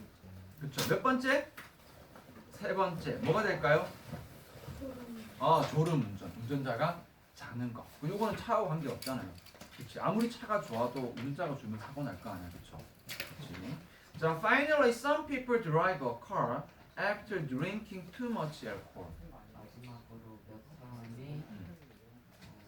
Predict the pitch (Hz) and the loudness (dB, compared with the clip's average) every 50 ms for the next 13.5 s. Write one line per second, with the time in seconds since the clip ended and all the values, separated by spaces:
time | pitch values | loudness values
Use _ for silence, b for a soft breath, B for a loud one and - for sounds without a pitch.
0 | 101 101 98 92 - - - - - 113 117 113 - - - - - - 120 113 | -18 -18 -18 -18 -20 -20 -20 -18 -14 -14 -14 -14 -14 -16 -18 -18 -16 -14 -14 -12
1 | 107 - - - - - - - - - - - - - - - - - - 151 | -12 -12 -12 -12 -14 -14 -16 -16 -14 -12 -12 -12 -12 -12 -12 -14 -10 0 4 4
2 | 156 139 127 143 165 202 233 240 233 226 - 202 151 127 143 165 170 - 196 185 | 4 6 8 8 10 10 10 10 8 8 4 2 4 6 4 4 4 6 6 6
3 | 190 220 226 - - - - - - - - - - - 269 254 - - - - | 6 6 2 0 -8 -14 -16 -18 -18 -18 -18 -18 -16 -14 -14 -12 -12 -14 -14 -16
4 | - - 127 131 135 143 143 143 143 190 220 190 151 117 95 - 113 113 95 95 | -12 -8 -4 0 4 6 6 6 6 4 2 0 0 0 0 -2 -4 -4 -6 -6
5 | - 117 131 147 147 - - 190 151 - - - - - - 214 262 285 302 - | -6 -4 -4 -4 -4 -4 -4 -2 -2 -2 -2 -2 -2 0 2 2 2 2 2 2
6 | - 226 226 220 220 - 208 233 247 - 262 233 208 165 196 175 139 135 139 165 | 4 4 4 4 4 0 -2 -2 -2 -2 -2 -4 -4 -2 0 0 2 2 4 4
7 | 170 - - - 120 113 107 110 131 156 202 254 - - - 240 185 165 170 170 | 4 4 4 2 2 2 2 2 2 4 4 4 2 0 -4 -8 -8 -6 -8 -8
8 | - 180 156 131 - 127 120 127 139 151 143 - - 127 123 165 175 214 240 - | -6 -6 -6 -6 -6 -6 -6 -4 -4 -4 -4 -6 -6 -4 0 0 0 0 0 -4
9 | - - - - - - 113 113 117 120 139 180 226 254 - - - - - - | -10 -16 -16 -12 -8 -6 -4 -2 0 0 2 2 0 0 -2 -6 -12 -20 -20 -20
10 | - - - - 104 107 120 123 - 117 120 127 127 190 202 175 147 139 113 104 | -20 -20 -16 -10 -8 -6 -6 -4 -4 -2 -2 -2 -2 -2 -2 -2 -2 -2 -2 -4
11 | 101 - 107 120 123 - - 170 156 127 107 - - - 87 85 - - - - | -4 -4 -4 -4 -4 -4 -6 -8 -8 -8 -10 -10 -14 -16 -16 -14 -14 -16 -16 -16
12 | - - - - - - - - 151 - - - 254 214 202 208 214 226 226 220 | -18 -18 -18 -18 -18 -16 -12 -10 -10 -8 -6 -4 -2 0 0 4 6 6 6 6
13 | 180 147 120 117 110 117 147 208 226 226 | 4 4 4 4 2 2 0 -2 -2 -4